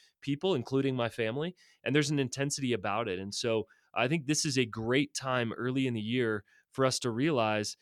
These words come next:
"Let's just be honest with ourselves. We're not fooling ourselves. Are we intense about what we're doing?" Um, because we know that it makes, uh, a difference in people's lives. Again, we're in the transformation business. So I love that. <laughs> Really, really specific, really simple, but really hard stuff to practice. So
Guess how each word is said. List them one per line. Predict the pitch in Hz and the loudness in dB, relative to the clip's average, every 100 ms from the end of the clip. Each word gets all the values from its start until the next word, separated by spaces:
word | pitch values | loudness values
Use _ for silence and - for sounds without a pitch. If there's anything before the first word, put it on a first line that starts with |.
| _ - | _ -2
"Let's | 156 | -2
just | 185 | 4
be | 160 | 4
honest | 156 165 151 | 6 4 4
with | 160 | 4
ourselves. | 135 - 143 98 | 4 2 0 0
We're | 120 | 0
not | 170 - | 0 2
fooling | 160 139 | 2 2
ourselves. | 123 147 117 | 2 0 -2
Are | 110 | -2
we | 160 | -2
intense | 170 135 143 139 | -2 0 -2 0
about | 117 110 | 0 0
what | 110 | 0
we're | 101 | -2
doing?" | 95 139 110 95 113 _ - _ - | -2 0 0 -2 -6 _ -20 _ 0
Um, | 117 | 0
because | 117 - 117 | 2 0 2
we | 120 | 0
know | 117 117 117 135 | 2 4 4 4
that | 135 | 2
it | 117 | 0
makes, | 110 110 117 - - | -2 -2 -2 -4 -4
uh, | 107 92 | -4 -4
a | 123 | 0
difference | 110 139 131 110 | 0 2 0 -2
in | 110 | -4
people's | 127 123 110 | -2 0 2
lives. | 127 110 - | 2 2 -2
Again, | 101 131 139 | -2 0 2
we're | 117 | 0
in | 117 | 0
the | |
transformation | 110 127 120 120 110 117 117 | -2 -4 -4 -4 -2 -2 -4
business. | 98 95 92 - | -6 -8 -6 0
So | 139 117 - - - | 2 2 -2 -14 -4
I | |
love | 120 123 143 147 | 0 8 8 10
that. | 120 71 | 6 4
<laughs> | |
Really, | 117 139 170 180 | 0 2 6 6
really | 143 151 143 | 6 6 6
specific, | - 120 - 160 151 185 - - - - | 2 -2 0 0 2 0 -2 -14 -18 2
really | 156 139 | 4 6
simple, | - 143 147 147 | 6 4 4 4
but | 123 | 4
really | 151 170 | 6 4
hard | 117 135 135 120 | 4 4 4 4
stuff | - 123 127 107 - | 0 2 2 2 -4
to | 113 | -12
practice. | - 117 120 92 - | -2 0 0 -4 -2
So | 117 | 0